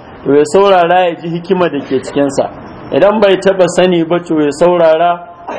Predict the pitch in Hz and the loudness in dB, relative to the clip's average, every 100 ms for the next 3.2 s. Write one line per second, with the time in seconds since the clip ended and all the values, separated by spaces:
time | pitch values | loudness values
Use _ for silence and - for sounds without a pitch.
0 | 123 143 143 175 190 175 170 175 170 143 | 0 0 2 2 4 2 2 2 2 2
1 | 160 175 160 139 139 170 170 147 139 175 | 2 0 -2 -4 0 2 2 0 0 0
2 | 170 165 165 165 - - - 151 180 175 | -2 -4 -4 -6 -16 -20 0 2 2 2
3 | 156 | 2